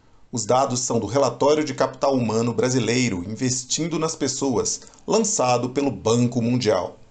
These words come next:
O relatório propõe o Índice de Capital Humano,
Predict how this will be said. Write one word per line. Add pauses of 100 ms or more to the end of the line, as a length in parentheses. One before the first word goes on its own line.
(920)
O
relatório
propõe
o
Índice
de
Capital
Humano,